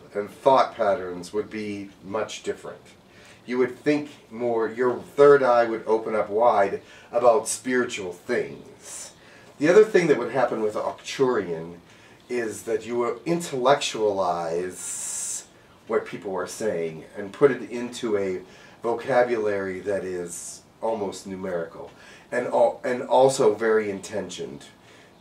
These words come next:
Everything Arcturians do is intentioned.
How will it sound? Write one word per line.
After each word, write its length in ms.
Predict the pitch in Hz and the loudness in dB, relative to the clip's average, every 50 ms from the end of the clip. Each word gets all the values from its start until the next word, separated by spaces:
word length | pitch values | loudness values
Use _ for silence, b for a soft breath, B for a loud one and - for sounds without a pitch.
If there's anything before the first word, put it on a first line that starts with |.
| _ - | _ 0
Everything 920 | 139 143 160 160 170 170 170 - - 143 135 131 127 123 120 123 127 123 - - 117 | 2 2 4 4 4 2 2 4 6 6 6 6 4 2 -2 -4 -6 -8 -8 -4 -2
Arcturians 840 | 120 - - - - 135 123 120 117 113 113 107 104 98 95 98 | -2 -2 -2 -4 -2 -2 -2 0 -2 -2 -2 -2 -4 -6 -8 -12
do 300 | - 107 107 104 104 104 | -10 -8 -6 -4 -4 -4
is 220 | 104 87 107 95 98 | -4 -6 -6 -6 -6
intentioned. 1040 | 95 98 95 92 - - 104 98 95 92 - - - - 69 69 71 165 - - | -6 -6 -6 -8 -10 -10 -10 -10 -10 -10 -12 -14 -14 -14 -14 -16 -18 -20 -20 -20